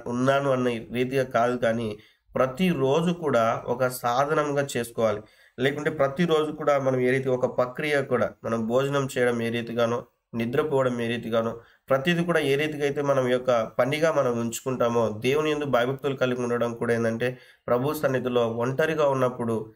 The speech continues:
లేకుంటే రకరకాలైనటువంటి ఆలోచనలు కలిగి ఉన్నప్పుడు, శ్రమలు కలిగి ఉన్నప్పుడు అప్పుడు దేవుని యందు మన భక్తి అనేటువంటిది వ్యక్తిగతంగా దేవునికి మనకున్నటువంటి సంబంధమును బట్టి మనకు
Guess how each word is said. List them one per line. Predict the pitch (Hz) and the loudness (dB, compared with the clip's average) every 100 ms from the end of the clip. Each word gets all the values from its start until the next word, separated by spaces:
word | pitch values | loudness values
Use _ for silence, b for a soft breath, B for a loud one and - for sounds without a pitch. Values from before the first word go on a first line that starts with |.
| B 120 | B -2
లేకుంటే | 135 143 143 139 127 - | 0 0 -2 0 0 -2
రకరకాలైనటువంటి | 123 127 127 143 143 139 139 131 127 - | -2 0 2 2 2 2 0 0 -2 -2
ఆలోచనలు | 110 127 160 175 170 156 | 0 2 2 0 -2 0
కలిగి | 147 131 127 | 0 0 0
ఉన్నప్పుడు, | 123 117 - 113 110 | 0 -2 -4 -4 -4
శ్రమలు | - 123 139 160 | -2 0 2 2
కలిగి | 160 139 131 | 2 0 0
ఉన్నప్పుడు | 127 123 120 120 113 b b b | 2 0 0 -2 -2 b b b
అప్పుడు | 117 - 180 | -2 2 0
దేవుని | 156 139 147 151 | 0 0 0 -2
యందు | 143 | -2
మన | 139 123 | 0 0
భక్తి | 92 123 - 147 | 0 -2 -2 -2
అనేటువంటిది | 139 127 131 123 123 123 113 110 110 - | 0 2 0 0 -2 0 0 -2 -8 -8
వ్యక్తిగతంగా | 113 - 147 151 147 147 | -6 -4 -2 0 0 0
దేవునికి | 127 127 139 143 139 135 120 117 | 0 0 2 0 -2 -4 -4 -2
మనకున్నటువంటి | 117 123 127 123 117 120 113 | 0 0 0 -2 0 -2 -2
సంబంధమును | - 117 131 147 151 139 | -2 0 2 2 2 2
బట్టి | 113 117 139 175 - | 0 -2 -4 -4 -4
మనకు | 120 110 | -4 -2